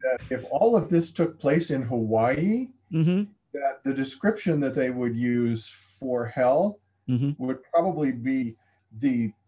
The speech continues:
Speaker 1: lava flowing out of a, an active volcano.
Speaker 2: Ooh, yeah. Yeah.
Speaker 1: You know, but they couldn't relate to that in,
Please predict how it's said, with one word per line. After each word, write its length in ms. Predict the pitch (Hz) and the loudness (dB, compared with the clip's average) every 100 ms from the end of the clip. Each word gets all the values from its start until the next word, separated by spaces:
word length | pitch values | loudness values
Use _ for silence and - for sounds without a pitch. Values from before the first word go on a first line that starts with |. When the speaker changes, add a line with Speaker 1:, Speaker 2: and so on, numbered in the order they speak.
| - | 0
Speaker 1:
lava 380 | 151 180 147 117 | 4 4 4 -2
flowing 480 | - 156 143 131 123 | 0 2 4 2 -2
out 280 | 123 127 - | -2 -4 -6
of 200 | 120 98 _ - 113 - - | -10 -10 _ -20 -20 -20 -12
a, 180 | 123 110 107 - | -6 -6 -8 -8
an 140 | 127 | -4
active 340 | 131 135 127 | -4 -4 -4
volcano. 1040 | 117 107 110 - _ - 151 131 87 - - _ | -2 -4 -4 -14 _ -4 -2 -2 -4 -10 -20 _
Speaker 2:
Ooh, 580 | 95 113 117 104 92 80 - _ - | -2 2 2 0 -2 -6 -12 _ -4
yeah. 200 | 104 98 _ _ _ _ _ _ _ _ _ _ _ | -4 -4 _ _ _ _ _ _ _ _ _ _ _
Yeah. 240 | 113 120 151 _ _ _ _ _ _ | -2 -2 -4 _ _ _ _ _ _
Speaker 1:
You 80 | 120 | -10
know, 100 | 117 | -4
but 160 | 135 120 | -2 2
they 120 | 156 | 2
couldn't 220 | 185 175 | 4 4
relate 300 | 170 151 165 | 6 6 4
to 80 | 165 | 2
that 260 | 127 113 113 | 2 0 0
in, 380 | 117 107 107 104 | -2 -2 -2 -4